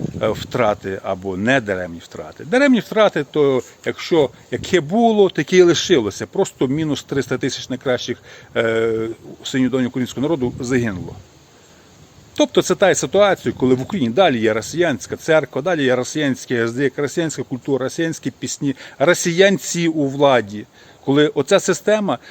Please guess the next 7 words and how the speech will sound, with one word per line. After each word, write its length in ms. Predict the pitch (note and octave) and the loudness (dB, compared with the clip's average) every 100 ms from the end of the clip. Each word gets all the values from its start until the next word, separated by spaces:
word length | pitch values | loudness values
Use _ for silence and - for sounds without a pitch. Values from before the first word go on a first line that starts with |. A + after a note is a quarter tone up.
| - | -12
антиукраїнська, 1040 | - C3 A#2+ C3 B2 - B2 G2+ F#2+ - G2 | -2 0 0 0 0 -2 -4 -4 -8 -10 -6
вона 180 | C3+ F3 | -6 -6
і 60 | |
далі 260 | G#2+ A#2+ C#3+ | -2 -2 -2
в 40 | |
Україні 340 | G2 G#2+ A2+ A#2 | -4 -8 -6 -8
панує. 480 | - F2+ F#2 F2+ | -10 -12 -10 -12